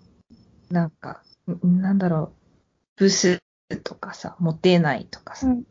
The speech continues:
Speaker 2: うんうん。
Speaker 1: そういうがなるものとかっていうのよく聞くよね。
Speaker 2: そうだね。この前、その、私が一個見たさ、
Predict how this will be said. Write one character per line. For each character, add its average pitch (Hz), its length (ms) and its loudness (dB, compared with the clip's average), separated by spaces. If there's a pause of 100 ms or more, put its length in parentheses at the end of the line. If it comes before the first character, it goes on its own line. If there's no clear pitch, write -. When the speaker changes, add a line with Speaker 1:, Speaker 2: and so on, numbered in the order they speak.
Speaker 2:
う 262 80 2
ん 247 260 2
う 254 80 2
ん。 247 60 4
Speaker 1:
そ 240 60 4
う - 160 -4
い 185 120 -4
う - 60 -8 (480)
が 170 180 -8
な 175 140 -6
る 156 120 -6
も 147 120 -6
の 147 120 -8
と - 100 -14
か - 120 -12
っ 175 80 -18
て - 120 -10
い - 140 -4
う - 120 -12
の - 160 -10 (100)
よ - 120 -4
く - 140 -16
聞 - 200 -18
く - 120 -8
よ - 100 -10
ね。 - 320 -14 (460)
Speaker 2:
そ 247 380 -4
う 233 40 -8
だ 262 120 -6
ね。 294 300 -6 (760)
こ 330 120 0
の 339 180 6
前、 320 340 4
そ - 160 -2
の、 233 320 0 (100)
私 254 420 -4
が 247 120 -2 (140)
一 254 220 2
個 240 140 -4
見 226 200 -2
た 233 200 -12
さ、 240 320 -4